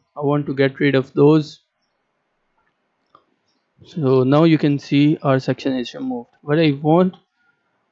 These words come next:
I want my logo to be appear here. So what I'll do, I will simply add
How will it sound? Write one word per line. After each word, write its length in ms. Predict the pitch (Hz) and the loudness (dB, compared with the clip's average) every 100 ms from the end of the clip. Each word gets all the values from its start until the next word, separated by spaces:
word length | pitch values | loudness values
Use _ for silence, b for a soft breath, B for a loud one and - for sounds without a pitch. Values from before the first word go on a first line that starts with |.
| - | -12
I 500 | 131 143 147 151 151 _ - | -4 0 2 0 -2 _ -8
want 440 | 156 139 147 151 | -6 0 0 2
my 120 | 147 | 2
logo 480 | 139 139 151 165 175 | 2 4 4 4 2
to 160 | 151 135 | 2 -6
be 300 | 135 143 - | -8 -12 -16
appear 580 | - 139 131 127 127 - | -16 -4 0 0 -4 -6
here. 400 | 135 123 127 - _ _ | -2 -2 -4 -14 _ _
So 440 | _ - 135 127 127 | _ -6 -4 -2 -2
what 200 | 139 151 | 0 2
I'll 220 | 143 139 | 2 0
do, 460 | 135 160 175 160 _ _ _ _ _ _ _ _ _ _ _ _ _ _ _ _ _ _ _ _ _ _ _ _ _ _ _ _ - | 2 4 2 0 _ _ _ _ _ _ _ _ _ _ _ _ _ _ _ _ _ _ _ _ _ _ _ _ _ _ _ _ -12
I 140 | - 151 | 0 2
will 220 | 151 156 | 4 2
simply 580 | - 156 147 160 156 - | 2 -2 0 2 2 2
add 320 | 143 143 143 | 2 2 0